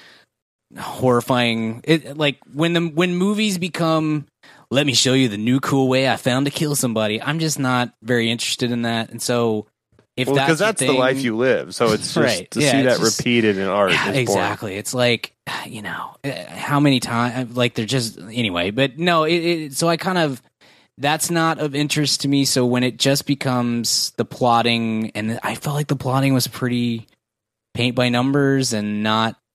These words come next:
Speaker 1: super inspired. And so I was kinda bored. And then, and to be frank, I, I wasn't, I also wasn't,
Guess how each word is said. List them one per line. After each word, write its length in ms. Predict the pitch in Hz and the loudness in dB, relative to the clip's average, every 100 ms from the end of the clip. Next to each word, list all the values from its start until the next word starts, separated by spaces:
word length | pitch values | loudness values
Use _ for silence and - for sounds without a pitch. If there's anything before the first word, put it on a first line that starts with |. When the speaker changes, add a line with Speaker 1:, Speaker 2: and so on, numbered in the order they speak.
| _ - | _ -8
Speaker 1:
super 400 | - 113 117 113 | -4 -2 0 2
inspired. 600 | 110 - 113 113 110 110 | 0 0 2 4 2 0
And 100 | 104 | 0
so 100 | - | 2
I 120 | 107 | 2
was 100 | 143 | 2
kinda 180 | - 135 | 0 -2
bored. 240 | 110 120 113 | 0 0 2
And 140 | 139 | 2
then, 220 | 143 139 - | 2 0 -2
and 340 | 135 143 135 - _ _ _ | -2 0 0 -4 _ _ _
to 120 | - 127 | -4 0
be 260 | 135 123 - - | 0 -2 -8 -20
frank, 420 | - 180 156 143 - | -2 0 2 -2 -4
I, 80 | 123 | -4
I 80 | - | -2
wasn't, 340 | 143 175 160 | 2 2 2
I 60 | 143 | 0
also 280 | 147 185 196 | 0 2 2
wasn't, 480 | 151 147 143 139 | 2 2 2 0